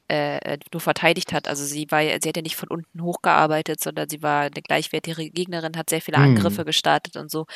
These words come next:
Speaker 1: Ich mein, dass sie das, äh, bei, bei Rose war das klar, dass die Geschichte so ist, aber in dem Fall haben sie's nicht gemacht. Wäre aber auch langweilig, wenn, ich mein, sie ist die Kleinste. Wenn sie immer von unten nach oben arbeitet, dann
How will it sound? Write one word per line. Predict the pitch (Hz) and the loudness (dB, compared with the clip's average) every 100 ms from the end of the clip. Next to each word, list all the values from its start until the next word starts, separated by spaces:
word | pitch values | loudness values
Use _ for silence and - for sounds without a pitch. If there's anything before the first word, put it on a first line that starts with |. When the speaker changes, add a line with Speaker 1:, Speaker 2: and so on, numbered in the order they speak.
| - - - | -10 -10 -8
Speaker 1:
Ich | - | -2
mein, | 165 | 2
dass | 170 175 | 2 2
sie | 170 | 2
das, | 165 - _ _ _ _ - | 0 -4 _ _ _ _ -20
äh, | 175 170 | -20 -2
bei, | 151 147 | 0 0
bei | 156 151 | -2 0
Rose | 175 196 - | 0 0 0
war | 160 | 0
das | 147 - | 0 -2
klar, | - 214 214 | 4 4 4
dass | 190 - | 0 -2
die | 185 | 0
Geschichte | 190 190 190 180 | -2 -2 -2 -4
so | 175 | -2
ist, | - - - - - - | -4 -6 -8 -12 -12 -2
aber | 170 165 | 2 2
in | 160 | 0
dem | 165 156 | -4 -6
Fall | 165 156 | -6 -8
haben | 151 | -8
sie's | 147 - | -6 -6
nicht | 147 - | -6 -8
gemacht. | 143 - | -12 -6
Wäre | 147 | -4
aber | 170 | -4
auch | 160 | -6
langweilig, | 151 175 175 151 - | -8 -6 -4 -4 -8
wenn, | - | -10
ich | - | -8
mein, | 175 | -6
sie | 170 | -2
ist | - - | 0 0
die | - | -2
Kleinste. | - 151 131 139 143 | -8 -8 -2 -2 -2
Wenn | 143 | -6
sie | 151 | -6
immer | 180 180 | -4 -6
von | 180 165 | -6 -8
unten | 180 180 | -8 -6
nach | 165 | -4
oben | - 190 | -4 -2
arbeitet, | 185 170 170 175 175 | -2 0 0 -2 -8
dann | 160 160 160 165 | -8 -10 -12 -18